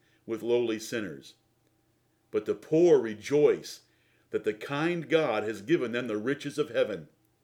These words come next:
The rich are sent away empty, and the poor have the gospel given to them. The wisdom here in this proverb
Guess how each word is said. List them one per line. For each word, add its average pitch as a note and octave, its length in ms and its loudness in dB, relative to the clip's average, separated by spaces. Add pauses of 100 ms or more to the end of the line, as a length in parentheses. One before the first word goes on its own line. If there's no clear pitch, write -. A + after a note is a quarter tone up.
(720)
The E2 100 -10
rich B2+ 340 -2
are G2+ 100 -8
sent C3 300 -8
away B2+ 300 0
empty, D3 380 -6 (680)
and G2+ 100 -8
the G2 80 -4
poor G#2+ 440 4
have G2 120 -4
the G#2 100 0
gospel G2+ 680 -4 (260)
given G2 340 -4
to G2+ 180 -8
them. D#2 220 -12 (2000)
The A#2+ 100 -2
wisdom E3+ 360 2
here D#3 240 0
in A#2+ 80 0
this D#3+ 180 -4
proverb G2+ 600 -6